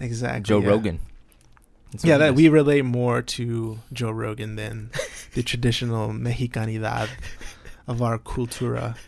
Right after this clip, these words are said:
Speaker 1: Um, but all I was gonna say was that you catch some of these traditional Mexicanos, like, on day thirty, and they look fucking healthy as fuck.
Speaker 2: Yeah.
Speaker 1: They're, like, all full
Speaker 2: Yeah.
Speaker 1: of life. Like, dude, why don't you just do this?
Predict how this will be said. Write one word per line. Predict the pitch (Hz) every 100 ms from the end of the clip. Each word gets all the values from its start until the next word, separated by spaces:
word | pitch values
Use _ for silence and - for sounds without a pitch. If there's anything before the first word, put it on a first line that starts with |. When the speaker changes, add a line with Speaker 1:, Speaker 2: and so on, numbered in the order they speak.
| - - - - - _ -
Speaker 1:
Um, | 120 110 110 120 117
but | 120 113 113
all | 160 185
I |
was | 175
gonna | 165 151
say | 156 151
was | 143 123
that | 127 117 117
you | 135 135
catch | 123 147 143 -
some | 147
of | 139
these | 131 127
traditional | - 127 127 123 120 120
Mexicanos, | 117 117 117 117 123 117 120 117
like, | 113 110
on | 107 110
day | 113 110 113
thirty, | - 110 113 139 139 - - - -
and | 123
they | 131
look | 123 127 123
fucking | - 123 120 123
healthy | 117 - 123 - 120
as | 107 -
fuck. | - - 123
Speaker 2:
Yeah. | 180 165
Speaker 1:
They're, | 127 120
like, | 120 113 107 - -
all | 120 117
full | 139 135
Speaker 2:
Yeah. | 117
Speaker 1:
of |
life. | 107 131 156
Like, | 151
dude, | 139 180
why | 135
don't | 160 165
you | 160
just | 143 143 123
do | 139 147
this? | 127 123 - -